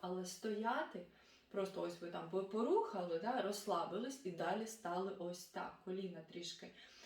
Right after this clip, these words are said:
такі м-, м'якенькі. Далі нам треба під,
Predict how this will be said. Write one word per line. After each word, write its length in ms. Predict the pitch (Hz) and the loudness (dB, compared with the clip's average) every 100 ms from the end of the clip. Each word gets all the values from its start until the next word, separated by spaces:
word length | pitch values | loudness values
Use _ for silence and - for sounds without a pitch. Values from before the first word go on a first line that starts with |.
| - | -16
такі 260 | - 180 180 | -16 -10 -6
м-, 300 | 175 175 180 | -2 -2 -2
м'якенькі. 1160 | 185 180 180 190 - 180 156 175 180 208 247 - - - - | -2 0 2 0 -2 -6 -4 -4 -6 -4 -8 -10 -16 -14 -2
Далі 340 | 170 170 240 | 2 2 2
нам 200 | 262 185 | 0 -2
треба 380 | 180 165 185 220 | -4 -4 -2 -4
під, 360 | - 185 175 | -4 -6 -6